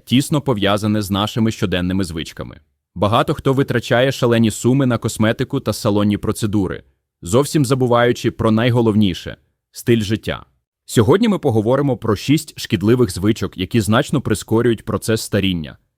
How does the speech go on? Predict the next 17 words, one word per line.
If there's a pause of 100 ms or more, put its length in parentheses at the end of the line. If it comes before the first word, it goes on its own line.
І
головне, (180)
розглянемо
ефективні
способи,
як
від
них
позбутися
назавжди. (360)
Частина
перша. (120)
Сон
на
животі
або
боці.